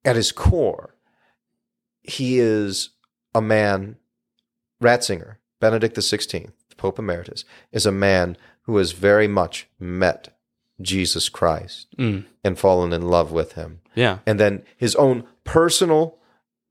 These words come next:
Speaker 1: characteristics and traits and talents, he is simply put at the service of that person, of
Speaker 2: Right.
Speaker 1: the person of Jesus Christ.
Speaker 2: Right.
Speaker 1: And from that,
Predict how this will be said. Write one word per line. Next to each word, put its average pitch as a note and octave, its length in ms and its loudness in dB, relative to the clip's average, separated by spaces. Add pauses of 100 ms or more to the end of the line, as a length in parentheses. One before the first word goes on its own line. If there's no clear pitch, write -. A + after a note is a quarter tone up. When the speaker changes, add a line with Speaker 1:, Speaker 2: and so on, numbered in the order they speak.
(440)
Speaker 1:
characteristics C#3 800 0 (380)
and F#2 480 0
traits - 600 0 (320)
and F#2 160 -4
talents, C3+ 580 -2 (340)
he A2 160 -6
is - 160 -2
simply A#2+ 380 -2
put A#2 420 0 (340)
at G#2 140 -2
the G2+ 80 -4
service F2 640 0 (640)
of G2 500 2 (240)
that F#2+ 260 0
person, - 400 -6 (180)
of F#2+ 180 4
Speaker 2:
Right. F#2 80 -4
Speaker 1:
the F#2 80 -4
person G2 280 -2
of F2 80 -8
Jesus E2+ 300 -6
Christ. - 460 -14 (220)
Speaker 2:
Right. F2+ 220 -16
Speaker 1:
And G2+ 220 2
from G#2+ 560 0
that, G#2 400 0